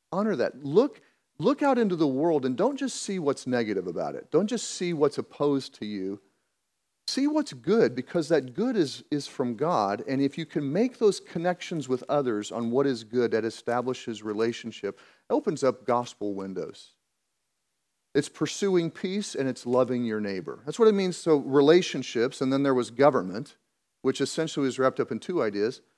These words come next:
Submit to the government and pay your taxes. Honor and respect. That's the big challenge for us. Hold in high regard those who are in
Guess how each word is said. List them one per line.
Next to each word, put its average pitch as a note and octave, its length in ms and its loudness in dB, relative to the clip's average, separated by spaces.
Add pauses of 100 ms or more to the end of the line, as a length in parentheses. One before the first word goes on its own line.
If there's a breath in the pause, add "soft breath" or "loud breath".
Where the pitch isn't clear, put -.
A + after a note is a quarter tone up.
(420)
Submit E3 380 2
to A3+ 80 -6
the F#3 100 2
government G#2+ 580 0 (600)
and B2 160 -4
pay D3 120 -2
your C3+ 160 0
taxes. - 520 -8 (1120)
Honor F#3 340 4
and E3 140 0
respect. C3+ 480 -2
That's C#3 220 0
the C3 80 -2
big A2+ 220 -2
challenge A#2 380 -4
for F3 180 -6
us. D3+ 160 0 (380 soft breath)
Hold B3 280 10
in A3+ 100 6
high F3 240 4
regard B2 720 4 (1300)
those D3+ 300 6
who E3 200 0
are D3 220 6
in D#3 340 0